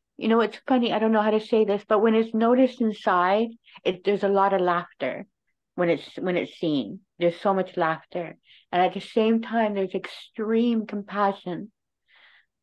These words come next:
for anyone, any other being that might not see it. And you just, and you want to, from the outside you laugh,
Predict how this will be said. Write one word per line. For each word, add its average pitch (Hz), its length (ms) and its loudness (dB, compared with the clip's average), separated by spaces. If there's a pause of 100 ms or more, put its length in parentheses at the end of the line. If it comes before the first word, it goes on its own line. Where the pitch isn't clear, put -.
(160)
for 220 120 0
anyone, 226 720 0 (140)
any 220 220 2
other 220 180 4
being 220 500 -2
that 208 240 -4 (120)
might 208 380 -2
not 202 240 -2
see 214 260 -2
it. 269 380 0
And 190 200 -8
you 208 100 -6
just, 202 220 0 (240)
and 196 220 -6
you 202 100 0
want 196 240 0
to, 196 100 -2 (600)
from 226 120 2
the 226 140 6
outside 233 400 2
you 220 140 -2
laugh, 190 340 2